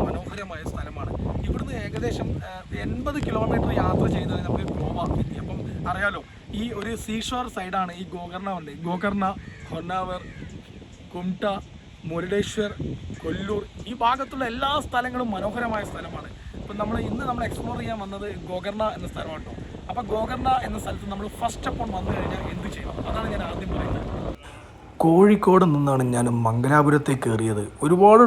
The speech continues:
Speaker 2: ട്രെയിനുള്ള സ്ഥലമാണ് മംഗലാപുരം. മംഗലാപുരത്ത്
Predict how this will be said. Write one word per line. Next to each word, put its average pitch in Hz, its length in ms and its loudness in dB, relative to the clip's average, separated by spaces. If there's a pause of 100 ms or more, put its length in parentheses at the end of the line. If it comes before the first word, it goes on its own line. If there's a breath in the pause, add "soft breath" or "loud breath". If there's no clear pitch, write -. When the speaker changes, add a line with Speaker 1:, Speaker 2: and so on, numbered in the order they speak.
Speaker 2:
ട്രെയിനുള്ള 170 380 8
സ്ഥലമാണ് 147 460 6 (160)
മംഗലാപുരം. 120 580 2 (640 loud breath)
മംഗലാപുരത്ത് 175 580 8